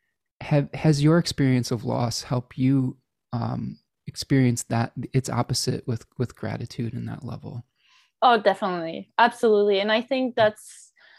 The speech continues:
Speaker 2: that's a mode for me, for sure. I'm just in that mode. Absolutely. At every, s-, you know, it's very rare that I'm, uh,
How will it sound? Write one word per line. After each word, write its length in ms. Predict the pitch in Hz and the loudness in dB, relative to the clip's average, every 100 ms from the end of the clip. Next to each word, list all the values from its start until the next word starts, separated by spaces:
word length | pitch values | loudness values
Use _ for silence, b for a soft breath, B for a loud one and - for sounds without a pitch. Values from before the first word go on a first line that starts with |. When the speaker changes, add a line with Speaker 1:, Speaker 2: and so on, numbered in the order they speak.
| B B B B B - | B B B B B 2
Speaker 2:
that's 200 | 269 269 | 4 4
a 60 | |
mode 480 | 226 208 190 190 190 - | 4 4 4 2 -2 -8
for 120 | 196 | -10
me, 220 | 196 196 | -8 -8
for 160 | - 190 | -4 -6
sure. 480 | - 185 185 190 185 | -2 2 4 4 4
I'm 240 | 185 208 | 2 0
just 340 | 214 208 - - | -2 -4 -6 -4
in 120 | 208 | 0
that 160 | 180 - | 2 0
mode. 420 | 185 180 175 185 _ _ - | 0 0 0 -4 _ _ 2
Absolutely. 560 | 208 208 202 185 180 180 | 2 2 -2 0 2 2
At 180 | 175 - | 2 0
every, 280 | 202 190 202 | -2 -2 -4
s-, 260 | - - _ _ _ _ _ _ | -6 -20 _ _ _ _ _ _
you 140 | 220 220 | -2 2
know, 140 | 208 | 4
it's 200 | 202 240 | 6 4
very 400 | 240 262 285 277 | 4 6 8 8
rare 640 | 247 208 208 196 202 208 208 | 4 4 4 6 4 4 2
that 140 | 208 185 | -2 -2
I'm, 540 | 170 175 175 180 196 _ _ _ _ _ _ _ - | -4 -6 -10 -14 -16 _ _ _ _ _ _ _ -2
uh, 640 | 190 190 175 165 147 - | 2 4 4 2 -2 -8